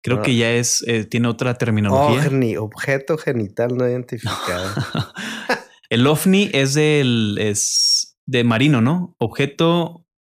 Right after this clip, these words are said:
Speaker 1: ah, no, ese es el osni, objeto
Speaker 2: Ay.
Speaker 1: submarino no identificado, y antes era ovni, creo que
Speaker 2: ¿Y
Speaker 1: hoy ya
Speaker 2: dónde?
Speaker 1: tiene otra
Speaker 2: Entonces,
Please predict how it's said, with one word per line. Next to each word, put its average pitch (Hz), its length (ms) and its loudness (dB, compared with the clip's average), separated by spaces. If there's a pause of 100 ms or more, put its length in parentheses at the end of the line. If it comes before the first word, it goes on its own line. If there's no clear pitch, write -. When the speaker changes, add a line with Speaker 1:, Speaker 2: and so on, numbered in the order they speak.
(580)
Speaker 1:
ah, 127 60 -2
no, 135 100 4
ese 135 160 2
es - 120 -4
el - 240 -4
osni, 151 600 0 (240)
objeto 156 400 2
Speaker 2:
Ay. 170 60 0
Speaker 1:
submarino 139 480 2
no 139 100 4
identificado, 135 800 2
y 113 480 0
antes 123 380 0
era 120 220 2
ovni, 151 420 2
creo 135 180 0
que 135 100 2
Speaker 2:
¿Y - 20 6
Speaker 1:
hoy 131 60 4
ya 143 80 6
Speaker 2:
dónde? 156 80 2
Speaker 1:
tiene 127 180 2
otra 123 200 0
Speaker 2:
Entonces, 123 200 2